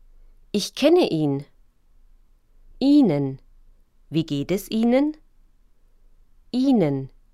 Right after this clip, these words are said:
Ich danke Ihnen. Ihr.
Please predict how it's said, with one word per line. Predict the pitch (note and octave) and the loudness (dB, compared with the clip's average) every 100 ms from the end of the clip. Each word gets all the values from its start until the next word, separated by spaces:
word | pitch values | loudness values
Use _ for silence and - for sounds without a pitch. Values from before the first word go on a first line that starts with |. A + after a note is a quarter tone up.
| _ _ - - | _ _ -20 -10
Ich | A3 - | -8 0
danke | B3+ D4+ D4+ | 2 2 0
Ihnen. | D#3+ C3+ C3+ C3+ C3+ - _ - - - - - _ _ _ _ _ _ _ _ | -6 -4 -6 -6 -10 -16 _ -20 -20 -20 -20 -20 _ _ _ _ _ _ _ _
Ihr. | G#3+ B3 G#3 C#3+ | -6 0 0 -2